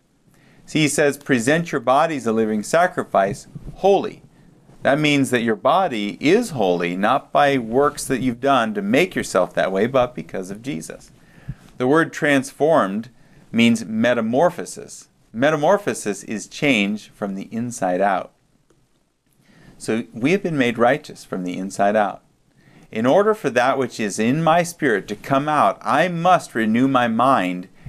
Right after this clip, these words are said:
and establish my heart." Romans eight six says, "For to be carnally minded is death, but to be spiritually minded is life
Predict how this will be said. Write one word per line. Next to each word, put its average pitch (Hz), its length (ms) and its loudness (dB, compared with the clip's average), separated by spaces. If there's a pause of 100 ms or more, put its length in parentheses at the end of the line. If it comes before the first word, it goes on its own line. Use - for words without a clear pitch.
and 98 200 -4
establish 101 600 -2
my 85 140 -6
heart." - 480 -6 (1400)
Romans 117 320 0
eight 113 240 0
six - 560 -2
says, 95 340 -2
"For - 160 0
to 98 80 -2
be 92 120 -10
carnally 175 500 -2
minded 127 420 0
is 98 160 -4
death, 120 540 0 (360)
but 104 140 -4
to 101 60 -16
be 104 100 -4
spiritually 180 560 -2
minded 101 460 0
is 95 240 -12
life 104 500 0